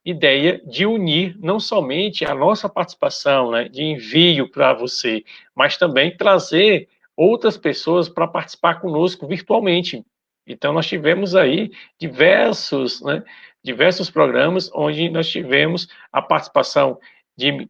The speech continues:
crianças, como a Sami Abreu, como a Francine Maria, né? A, na abertura do programa, tivemos a Bianca e o Gabriel Cardoso, os dois são meu filho, Bianca e Gabriel, e nós tivemos, né, também a participação de, de gêneros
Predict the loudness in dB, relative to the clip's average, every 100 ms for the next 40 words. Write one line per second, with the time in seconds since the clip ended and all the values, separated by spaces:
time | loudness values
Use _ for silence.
0 | _ 2 4 6 6 6 4 2 -4 -4
1 | -8 -6 -6 -8 -4 -4 -2 0 2 2
2 | 0 -2 0 -2 -6 -6 -8 -6 -6 -4
3 | -6 -2 -2 0 2 2 2 0 -2 -6
4 | -8 -20 _ -2 -2 -2 0 4 4 4
5 | 0 2 0 2 0 2 2 4 2 0
6 | -8 0 0 0 -10 -20 _ -6 -4 -2
7 | 2 2 0 -4 -8 -4 -4 0 0 -2
8 | -4 -6 -8 -8 -10 -4 -4 -2 -6 -6
9 | -6 -2 -2 -2 0 0 -2 -14 _ -14
10 | -10 -10 -10 _ _ -2 0 2 4 4
11 | 4 -4 -20 -20 _ 0 2 2 0 2
12 | 4 4 0 -6 _ -2 0 4 2 4
13 | 4 4 0 -2 -4 -8 -2 -2 -2 -4
14 | -6 -6 -10 _ _ -20 -16 0 2 2
15 | 0 -4 -10